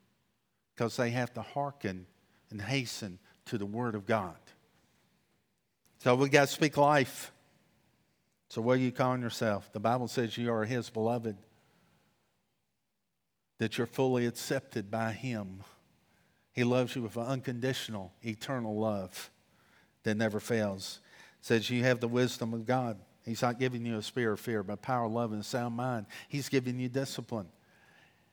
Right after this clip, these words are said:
He's giving you wisdom. He's giving you his blood, his redemption, his forgiveness, his peace, his strength. But see, you have to look inside. You have to,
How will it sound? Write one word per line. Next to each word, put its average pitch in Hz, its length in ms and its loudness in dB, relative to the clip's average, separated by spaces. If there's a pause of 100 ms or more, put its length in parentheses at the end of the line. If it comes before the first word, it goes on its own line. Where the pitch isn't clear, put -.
(240)
He's 135 200 -2
giving 139 280 2
you 131 80 0
wisdom. 127 480 0 (460)
He's 123 180 -4
giving 135 300 0
you 127 260 0 (300)
his 139 260 4
blood, 120 500 4
his 131 300 -2
redemption, 120 560 -2
his 139 260 -4
forgiveness, 117 840 -2
his 143 240 -2
peace, 131 500 -4 (240)
his 147 220 2
strength. - 600 -6 (720)
But 127 140 0
see, 165 160 2
you 151 140 4
have 151 240 2
to 139 60 0
look 151 260 0
inside. 135 600 4
You 135 100 -2
have 143 180 4
to, 123 180 2